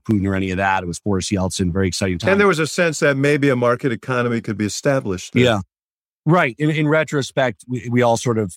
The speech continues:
Speaker 1: weep at the opportunities lost, right?
Speaker 2: Yes.
Speaker 1: And, and the way that that went.
Speaker 2: Yes.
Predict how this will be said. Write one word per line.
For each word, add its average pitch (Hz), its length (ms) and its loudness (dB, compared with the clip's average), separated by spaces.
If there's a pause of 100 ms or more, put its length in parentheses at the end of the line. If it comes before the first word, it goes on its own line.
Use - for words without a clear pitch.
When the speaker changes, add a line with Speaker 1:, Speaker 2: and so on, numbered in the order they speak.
(160)
Speaker 1:
weep 120 340 0
at 107 120 -2
the 104 140 0
opportunities 101 720 -2
lost, 95 420 -2
right? 104 160 2
Speaker 2:
Yes. 98 200 2
Speaker 1:
And, 90 140 -4
and 92 160 -4
the 92 40 -2
way 90 180 -4
that 90 100 -10
that 85 180 -2
went. 90 320 -2
Speaker 2:
Yes. 101 360 -2